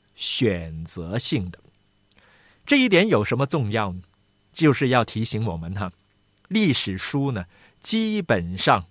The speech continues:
不可能把任何段落的历史上发生过的事情，大小无遗的一一记下来，这是不可能的。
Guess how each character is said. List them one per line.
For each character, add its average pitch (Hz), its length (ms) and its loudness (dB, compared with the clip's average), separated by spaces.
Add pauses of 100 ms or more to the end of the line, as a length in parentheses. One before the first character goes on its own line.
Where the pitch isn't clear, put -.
不 160 240 0
可 87 380 -6
能 101 260 -4 (560)
把 104 200 4
任 147 300 0
何 101 280 -4
段 151 360 4
落 135 240 2
的 95 200 -10 (340)
历 220 300 0
史 95 240 -4
上 101 300 0 (120)
发 190 360 4
生 190 320 -2
过 156 220 2
的 95 200 -2
事 139 300 0
情， 120 380 -4 (420)
大 151 300 6
小 95 480 -2
无 123 200 -2
遗 110 220 -4
的 113 180 -2 (120)
一 202 320 0
一 185 260 0
记 180 240 0
下 98 220 0
来， 80 180 -8 (480)
这 175 140 6
是 139 80 2
不 170 140 0
可 98 200 -4
能 87 220 -6
的。 - 120 -14